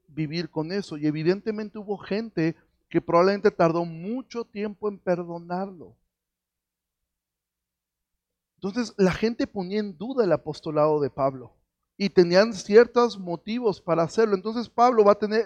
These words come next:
que escribir esto, versículo once. "Hermanos, el evangelio que les anuncio no es según hombre, porque yo no lo recibí ni lo aprendí de un hombre, sino por revelación de Jesucristo". Ahora tú dirás,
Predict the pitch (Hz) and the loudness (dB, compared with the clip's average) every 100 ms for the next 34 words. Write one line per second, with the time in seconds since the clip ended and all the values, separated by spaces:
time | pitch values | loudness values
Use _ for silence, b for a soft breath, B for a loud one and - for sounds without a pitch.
0 | 202 - 202 - 190 240 311 - 170 160 | -2 -4 -4 -4 -6 -4 -2 -2 -4 -4
1 | 196 185 196 277 - 156 - _ _ _ | -4 0 2 2 -2 -12 -14 _ _ _
2 | _ _ _ _ _ _ _ - 156 196 | _ _ _ _ _ _ _ -2 2 4
3 | 226 190 180 175 175 175 190 214 226 202 | 4 2 -2 2 2 2 2 2 2 0
4 | 185 180 180 202 190 185 180 175 175 175 | -2 -2 -8 -10 -12 -10 -10 -8 -8 -8
5 | 143 143 _ _ _ _ _ _ - 165 | -8 -12 _ _ _ _ _ _ -4 -2
6 | - 160 143 196 214 196 175 156 170 185 | 0 -4 -2 -4 -2 -2 -2 -6 -6 -6
7 | 190 180 151 147 156 180 190 180 165 175 | -4 -4 -4 -6 -6 0 0 0 -8 -8
8 | 170 143 147 - _ _ _ _ - 160 | -6 -4 -4 -8 _ _ _ _ -12 -6
9 | 160 156 160 156 156 143 143 135 - 165 | -4 -2 0 0 2 2 2 0 -2 -4
10 | 160 170 147 147 156 151 165 143 151 - | -4 -6 -6 -2 -2 -4 -10 -12 -14 -14
11 | - 156 - 98 _ _ _ _ _ _ | -16 -16 -16 -20 _ _ _ _ _ _
12 | 165 185 170 185 185 185 180 - | 6 6 6 0 2 4 4 2